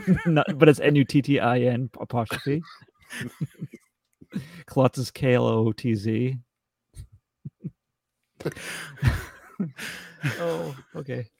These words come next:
Speaker 2: Anyways. So,
Speaker 1: Ugh.
Speaker 2: yeah, so, so he's on the way back finally. And so she gets on the phone. She calls just as, uh,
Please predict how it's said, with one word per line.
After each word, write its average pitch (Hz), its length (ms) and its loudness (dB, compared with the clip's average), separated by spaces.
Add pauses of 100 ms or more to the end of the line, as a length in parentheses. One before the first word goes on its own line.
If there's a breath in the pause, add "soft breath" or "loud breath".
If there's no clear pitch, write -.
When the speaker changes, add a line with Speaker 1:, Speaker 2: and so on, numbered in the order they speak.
(420)
Speaker 2:
Anyways. 117 380 -2 (1400 loud breath)
So, 165 260 10
Speaker 1:
Ugh. 156 440 2
Speaker 2:
yeah, 170 60 8
so, - 180 0 (100)
so 147 380 2 (400)
he's 135 180 0
on 156 80 2
the 143 60 2
way 139 100 6
back 120 240 2
finally. 123 460 0 (1600)
And 135 300 0
so 131 100 0
she 143 140 -2
gets 147 160 2
on 143 40 -4
the 170 80 0
phone. 165 260 2
She 135 120 -4
calls 139 340 2
just 117 280 -4
as, 110 720 -8 (480)
uh, 107 240 -12